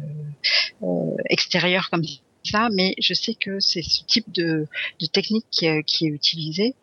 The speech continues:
Et, euh, alors que, euh, les premiers essais de fabrication de qubits, euh, euh, en quatre-vingt-dix-huit, euh, euh,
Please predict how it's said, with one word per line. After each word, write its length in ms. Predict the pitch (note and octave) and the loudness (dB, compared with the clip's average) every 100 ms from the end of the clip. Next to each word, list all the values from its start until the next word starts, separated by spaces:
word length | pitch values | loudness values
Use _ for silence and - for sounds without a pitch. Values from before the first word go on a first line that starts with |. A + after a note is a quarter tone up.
| - - - - | -2 0 0 -2
Et, 280 | - G#3 G#3 | 0 2 2
euh, 40 | - | 2
alors 880 | E3 E3 D#3+ F3 D#3+ - F3+ G#3+ - | 2 4 2 2 2 2 2 0 -2
que, 120 | A3 | -2
euh, 460 | A3 A3 F#3 E3 D#3 | 0 2 2 2 2
les 120 | E3 | 0
premiers 840 | - - G3+ G3+ G#3 G#3+ G#3 G3+ F#3+ F3 | 0 -2 0 2 2 4 4 2 2 0
essais 460 | F#3 - G3+ G3+ | 0 0 2 2
de 240 | F#3+ F3 E3 | 0 -2 -2
fabrication 560 | - F#3 F3 F#3 - G3 | 0 0 0 2 2 0
de 240 | E3+ D#3+ | -2 -2
qubits, 460 | - F#3+ F3 F#3 - D#3+ | -2 -4 -2 -2 2 2
euh, 220 | D#3+ D#3 - - - _ - | 2 -4 -6 -10 -10 _ -4
euh, 60 | |
en 280 | D#3+ D#3 D#3 | -2 0 -2
quatre-vingt-dix-huit, 920 | D3 F#3 - F3+ E3 F3 F3 F#3 F#3+ E3+ | 0 0 2 2 4 2 2 0 -2 -2
euh, 460 | D#3 D#3 D#3 D#3+ D#3 - - | 0 0 0 -2 -6 -10 -10
euh, 20 | - | -2